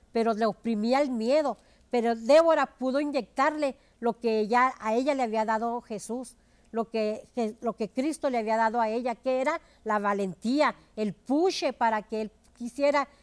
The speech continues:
ir a acabar esa batalla, para que él pudiera ir a querer a derribar a Sisara. O sea, Dios nos la, la usó a ella para hacer un empuje a un hombre. Entonces, también nosotros así podemos hacer empujar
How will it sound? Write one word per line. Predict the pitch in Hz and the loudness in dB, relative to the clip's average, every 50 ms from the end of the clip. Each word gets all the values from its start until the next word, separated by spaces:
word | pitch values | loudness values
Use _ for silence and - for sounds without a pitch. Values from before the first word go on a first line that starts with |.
| _ _ | _ _
ir | 233 240 247 | -2 2 4
a | 247 | 4
acabar | 247 - - 233 220 226 220 220 | 4 4 2 0 2 2 0 0
esa | 233 226 - - 254 | 0 -4 -2 -2 -2
batalla, | 240 233 208 - - 220 214 220 226 214 - _ _ _ _ | 0 -2 -4 -2 -4 -4 -4 -2 -4 -6 -8 _ _ _ _
para | - 220 220 220 | 0 0 0 0
que | - - 233 | 0 -2 -4
él | 233 202 | -4 -4
pudiera | - - 285 277 277 294 302 302 294 269 | -6 -6 -4 -2 2 2 4 4 4 2
ir | 262 262 269 | 2 2 2
a | 277 | 0
querer | 269 - _ _ 226 233 247 233 254 285 294 285 - - - - _ | 0 -2 _ _ -4 -2 2 4 6 4 4 2 -2 -16 -20 -16 _
a | - 240 240 | 2 2 4
derribar | 220 233 214 196 202 196 190 214 220 233 | 4 4 2 2 0 2 4 6 6 6
a | 247 247 | 4 2
Sisara. | - 262 220 - - 214 202 214 220 196 170 - _ _ _ _ _ _ | 0 -6 -10 -6 -4 -2 -2 -2 -2 -4 -8 -12 _ _ _ _ _ _
O | 233 220 | -12 -10
sea, | - 240 240 214 170 - _ _ _ | -2 -2 -2 -2 -2 -6 _ _ _
Dios | - 180 220 269 294 - - | -8 0 2 2 2 2 0
nos | 277 277 302 285 - - | -4 -6 -6 -6 -6 -12
la, | - 254 247 240 226 233 - | -10 -4 0 0 2 0 0
la | - - 226 | -2 -6 -6
usó | 214 190 - - - 285 320 320 320 - - - _ _ | -6 -8 -8 2 4 6 6 6 2 -6 -20 -20 _ _
a | - 240 240 254 | 0 2 4 4
ella | 277 302 294 294 269 | 4 4 2 0 0
para | - - 233 220 214 208 | 0 0 0 0 0 -2
hacer | 208 185 - 240 240 240 226 220 _ _ _ _ _ _ - | -4 -4 -4 -4 -4 -4 -4 -10 _ _ _ _ _ _ -12
un | 262 262 254 247 | -10 -8 -2 0
empuje | 285 285 269 - - 247 320 294 - 311 | 0 0 0 -4 -6 -6 -6 -4 -2 -4
a | 262 226 | -4 -2
un | 233 233 226 | -2 -4 -2
hombre. | 233 226 226 220 208 214 202 - _ _ _ _ | -2 -2 -2 -4 -6 -10 -12 -12 _ _ _ _
Entonces, | _ - 254 262 247 302 302 - - _ _ _ | _ -2 -2 -2 0 -2 -4 -4 -8 _ _ _
también | - 254 247 240 262 269 | 0 0 2 2 0 0
nosotros | 311 285 - 311 294 - 320 277 320 | 0 -2 -2 -4 -4 -4 -6 -4 -4
así | 285 - - 269 | -4 -4 -6 -8
podemos | - - 294 285 285 269 294 302 - | -4 -4 -2 -2 -2 -4 -6 -6 -4
hacer | 311 277 - - 269 277 277 | -6 -6 -4 -2 -2 -2 -2
empujar | 302 277 - 277 240 - 277 285 302 | -4 -8 -8 -12 -8 -4 -2 -2 -2